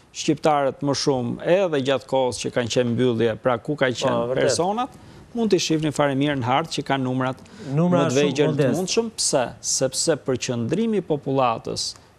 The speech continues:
Speaker 1: në për zona natyrore, si e përmendë profesor Sallabanda, është i ulët.
Speaker 2: Po, e qartë.
Speaker 1: Ndërkohë që në Tiranë, përqendrimi i popullatës bruto është shtatë mijë e katërqind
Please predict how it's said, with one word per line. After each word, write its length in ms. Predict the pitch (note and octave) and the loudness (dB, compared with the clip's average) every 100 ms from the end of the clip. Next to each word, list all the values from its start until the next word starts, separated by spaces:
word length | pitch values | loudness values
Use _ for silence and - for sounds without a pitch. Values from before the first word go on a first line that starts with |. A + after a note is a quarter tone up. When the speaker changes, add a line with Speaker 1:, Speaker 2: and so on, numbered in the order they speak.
| C3 | -4
Speaker 1:
në 220 | C#3 G3 | -2 -2
për 180 | G3 D3 | 0 0
zona 320 | B2+ E3+ D3+ | 0 0 0
natyrore, 580 | C3 A#2+ B2 A#2 A#2+ G3+ | -2 -2 0 2 0 -2
si 140 | G3 F3 | -4 -4
e 40 | |
përmendë 400 | D#3+ C#3 C3 B2 | -2 -2 -2 -4
profesor 320 | B2+ A#2+ B2 | -4 -4 -4
Sallabanda, 640 | B2+ B2+ A#2+ B2+ G#3 A3+ A3+ | -4 -4 -4 -4 -4 -4 -4
është 180 | - | -4
i 40 | A#3+ | 0
ulët. 320 | B3+ A#3+ B2+ - _ - - | 2 2 0 -6 _ -20 -4
Speaker 2:
Po, 180 | C3 A2+ | -2 0
e 80 | A2+ | -2
qartë. 80 | |
Speaker 1:
Ndërkohë 400 | B2 C#3+ D3 G#3 | 0 2 2 0
që 140 | G3 E3+ | 0 -2
në 100 | F3 | -2
Tiranë, 500 | G#3 G3+ G#3 D3 C3+ - | 0 0 0 -2 -6 -6
përqendrimi 500 | C3+ C#3 C#3 G#3 G#3+ | -4 -2 0 0 0
i 40 | |
popullatës 640 | G3+ F#3+ F#3 E3 C3+ A#2 | -2 0 2 2 0 -4
bruto 540 | A2 C#3 F#3+ D3+ D3+ G#3 - _ - - _ _ _ - - | 2 2 2 -2 -4 -4 -12 _ -20 -20 _ _ _ -20 -2
është 220 | G3 G#3 | 0 0
shtatë 240 | - A#3 A3 | 0 0 0
mijë 120 | G3 | -2
e 40 | |
katërqind 520 | F#3 F3+ E3+ - F3+ | 0 0 0 0 -2